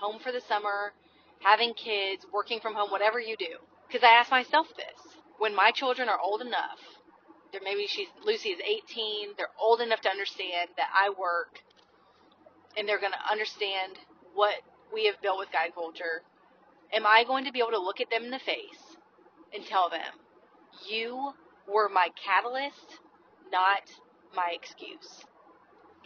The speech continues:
You were my catalyst, not my excuse. Why can a child be such a great catalyst for you during any time? Because you love them. Because you love them unconditionally.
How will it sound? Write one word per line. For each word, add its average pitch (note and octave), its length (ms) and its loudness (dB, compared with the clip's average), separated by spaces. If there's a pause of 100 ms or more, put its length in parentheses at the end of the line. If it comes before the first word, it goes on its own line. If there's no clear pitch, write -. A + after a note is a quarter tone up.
(100)
You A#3 180 -4
were A#3 140 4
my E3 140 2
catalyst, G#3+ 840 -6
not F#3 260 0
my F3+ 140 -4
excuse. - 600 -14 (480)
Why E4 600 4
can C4 160 -2
a A3 80 2
child F3 720 2 (720)
be A#3 100 -4
such - 380 -2
a - 60 -2
great - 260 -6
catalyst - 720 -8 (520)
for A3+ 180 6
you F#3+ 340 -6 (640)
during A#3+ 300 6
any C4 240 0
time? - 440 -4 (1400)
Because C4 320 -4
you C4 220 -6
love G#3+ 260 2
them. - 220 -10 (720)
Because A#3 280 -2
you A#3 100 -4
love G#3+ 240 2
them A#3+ 140 -4
unconditionally. G3 1000 -8